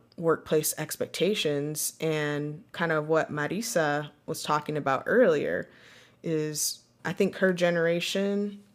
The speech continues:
is definitely looking for a more diverse workforce. They're looking for employers who value having a diverse workforce. And I think that that's really interesting. And I think the same thing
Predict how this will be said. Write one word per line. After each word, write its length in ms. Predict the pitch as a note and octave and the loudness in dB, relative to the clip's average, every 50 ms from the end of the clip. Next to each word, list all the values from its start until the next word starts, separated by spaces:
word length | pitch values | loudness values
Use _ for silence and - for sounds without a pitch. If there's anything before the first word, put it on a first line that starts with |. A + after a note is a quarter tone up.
| _ _ | _ _
is 280 | - E3 E3 D#3+ D#3+ - | -4 -2 -2 0 -2 2
definitely 680 | - E3+ E3 E3+ - - F#3 F#3 - - F3 F3+ E3+ | 4 4 4 4 4 2 2 2 2 0 0 -2 -2
looking 440 | D#3+ D#3+ D#3+ E3 E3 - E3+ E3 D#3+ | 2 4 4 4 4 2 -2 -4 -4
for 720 | D3+ - - - D3+ D#3+ D#3 D3+ D3+ D3+ D3 D3 D3 D3+ D3 - _ _ - | -6 -8 -4 0 2 2 2 2 2 2 2 0 0 -2 -6 -12 _ _ -4
a 100 | - D#3 | -2 -2
more 400 | D#3 D3+ D3+ D3+ D#3 D#3 D#3 D#3 | 0 0 0 2 2 2 2 2
diverse 760 | D3+ D#3+ D#3 C#3+ C#3+ D3 C#3+ D3 D3+ D3+ - - - - - - | 2 2 -2 0 2 2 4 4 2 2 0 -2 -4 -4 -6 -8
workforce. 1120 | D#3+ D3 D3+ D#3 D3+ D3+ - - - - - - - E3 E3+ F3 E3 - - - - - - - - _ | -8 -4 -2 0 0 0 -2 -4 -10 -10 -6 -4 -2 -2 -2 -2 -4 -4 -6 -6 -6 -8 -12 -18 2 _
They're 180 | F#3 F#3 F3 F3 | 10 10 10 10
looking 460 | D#3+ E3 E3+ F3 F3 - F3+ F3 E3+ | 8 6 4 4 4 0 -2 -2 -2
for 600 | - - - - D#3+ E3 D#3+ D#3 D3+ D3+ D3+ - - | -4 -4 0 2 4 4 6 4 4 4 4 2 0
employers 1080 | - D#3+ D#3+ D#3 - - - E3 E3+ D#3+ D#3 D3 C#3+ D3 D3 D3 C#3+ C#3+ - - - - _ _ - - | -2 -4 -6 -8 -6 2 4 6 6 6 6 6 4 2 0 0 -2 -4 -6 -8 -10 -14 _ _ -8 -2
who 120 | - F#3 F3 | 0 0 2
value 760 | D3+ E3 D3+ D3 D#3+ D#3+ D#3+ D#3 D3 C#3+ B2+ A#2+ C3 C3+ - - _ _ - | 4 4 6 6 6 6 6 4 2 0 0 -2 -4 -6 -8 -12 _ _ -18
having 500 | - - F3 E3+ E3 D#3+ D3 C#3 C#3 C3+ | -2 2 6 6 6 6 6 2 0 -2
a 80 | - D3 | -2 -4
diverse 560 | D3 D3+ D3 D3 C#3 C#3 C#3 - - - - | -2 -2 -2 -2 -2 -2 -2 -2 -4 -6 -6
workforce. 840 | A2 C3 C#3 - - - - F2+ F#2 F#2+ F#2+ - - - - - - - _ _ _ _ _ _ _ _ | -6 -6 -6 -6 -10 -10 -6 -4 -4 -4 -2 -2 -2 -4 -4 -6 -8 -14 _ _ _ _ _ _ _ _
And 440 | - E3 D#3+ D3+ D3 C#3+ C#3 D3 C#3+ - | -4 -2 0 0 0 -2 -2 -2 -2 -2
I 140 | - D3+ | -2 -4
think 240 | D3+ - E3 D#3+ D#3+ | -4 -4 -6 -4 -4
that 140 | - D3+ D3 | -4 -4 0
that's 280 | - C#3+ B2+ - - - | 0 0 0 0 -2 -2
really 200 | D#3 D#3 D3 - | 0 0 0 0
interesting. 500 | D3+ D#3 - D#3+ - - - D3 D3 D3 | -2 -4 -6 -6 -6 -4 -4 -2 -2 -2
And 80 | C#3+ | -2
I 60 | D3 | -4
think 400 | D3 - F3 E3 C#3+ A#2 - - - _ _ _ - | -2 -2 -2 -2 -2 -4 -8 -14 -20 _ _ _ -2
the 80 | F3 | 0
same 300 | E3 - - F3 E3+ E3 | 0 2 2 2 2 0
thing 440 | D#3+ - E3 E3 E3 D#3+ D#3 D#3 D#3 | 2 2 2 2 2 0 -2 -4 -6